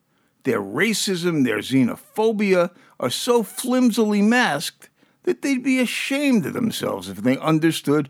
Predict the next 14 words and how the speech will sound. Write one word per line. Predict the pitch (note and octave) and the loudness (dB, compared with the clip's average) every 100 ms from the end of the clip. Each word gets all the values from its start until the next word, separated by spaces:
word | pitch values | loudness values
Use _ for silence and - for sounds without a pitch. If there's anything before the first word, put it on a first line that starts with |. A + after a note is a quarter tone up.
| _ | _
what | - A#2 C3 - | -2 0 0 -2
shame | - B2 B2 B2+ A#2+ - | -4 0 2 4 4 0
was, | G#2 G#2 G#2 F#2 - - - - _ _ _ | -4 -2 0 -2 -6 -16 -20 -20 _ _ _
or | E3+ | 2
had | F#3+ G3 | 2 2
even | G#3 F#3+ F#3 | 0 0 2
an | D3+ C#3+ _ | 0 -2 _
inkling | A3+ A#3 - A2+ - - - | 2 2 0 -6 -6 -10 -10
of | A2+ | -2
the | B2+ | 4
meaning | B2 C#3+ D3 C#3 C3 | 4 6 4 4 0
of | A#2 | -4
the | A#2+ | 0
word | A#2+ A#2 A2 | 2 2 2